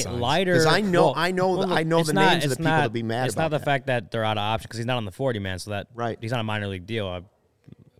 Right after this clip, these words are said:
Speaker 2: believe. So it's like guys like him, Tyler Duffy, like, they're the guys that aren't on the forty man. The whole out of options thing doesn't really matter. But, like, Julian Merriweather was claimed off waivers. He's on the forty
Speaker 3: Right.
Speaker 2: man.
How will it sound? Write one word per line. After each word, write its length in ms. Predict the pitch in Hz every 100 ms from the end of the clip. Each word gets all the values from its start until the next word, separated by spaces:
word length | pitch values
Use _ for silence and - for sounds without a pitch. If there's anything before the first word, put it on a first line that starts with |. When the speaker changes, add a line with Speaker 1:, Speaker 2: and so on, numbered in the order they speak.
| -
Speaker 2:
believe. 280 | 107 104
So 120 | 92 107
it's 100 | 110
like 220 | 98 _ _ _ -
guys 220 | 120 110
like 140 | 101
him, 340 | - 120 117 107
Tyler 300 | 110 107 92
Duffy, 400 | 101 104 110 98
like, 220 | 92 92 _ _ _ _ _ _ _ _ _ -
they're 200 | 135 120
the 120 | 110
guys 200 | 101 147
that 100 | 135
aren't 160 | 123 123
on 60 |
the 60 | 107
forty 280 | - 117 120
man. 240 | 120 117
The 80 | 98
whole 180 | 104 98
out 140 | 95
of 80 | 92
options 460 | 95 95 101 98
thing 320 | - 98 95 90 -
doesn't 260 | 101 95
really 180 | - 101
matter. 180 | 98 101
But, 100 | 98
like, 140 | 101
Julian 320 | 95 123 123 110
Merriweather 600 | 113 107 104 98 98 95 _ _ _
was 80 | 107
claimed 300 | - 113 110
off 180 | 104 98
waivers. 460 | 104 101 98 101 95
He's 120 | 101
on 140 | 101
the 60 | 101
forty 280 | 107 101 101
Speaker 3:
Right. 60 |
Speaker 2:
man. 380 | 98 98 95 92